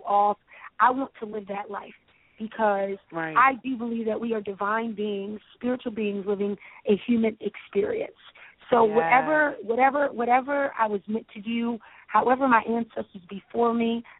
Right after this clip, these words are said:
Speaker 1: the legacy I have already, I am meant to do something great. And how can I, what do I, and it, and it's, it, it's not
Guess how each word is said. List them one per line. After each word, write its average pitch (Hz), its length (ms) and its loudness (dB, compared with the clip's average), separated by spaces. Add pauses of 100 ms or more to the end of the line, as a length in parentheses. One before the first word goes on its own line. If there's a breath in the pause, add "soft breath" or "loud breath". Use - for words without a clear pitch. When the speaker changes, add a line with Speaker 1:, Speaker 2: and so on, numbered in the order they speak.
Speaker 1:
the 208 80 -2
legacy 240 500 0
I 208 100 2
have 214 260 2
already, 269 680 0 (400 loud breath)
I 254 140 4
am 262 220 2
meant 254 160 -2
to - 100 -20
do 226 180 -6
something 208 320 -6
great. 202 300 -6 (100)
And 214 200 0 (220 loud breath)
how 277 340 4 (120)
can 254 200 -6
I, 208 440 2 (200 soft breath)
what 214 180 -2
do 302 120 2
I, - 60 -4 (300)
and 262 120 0
it, 262 140 -2
and 247 140 0
it's, - 140 -4 (160)
it, 226 260 2
it's 247 160 2 (140)
not 262 240 0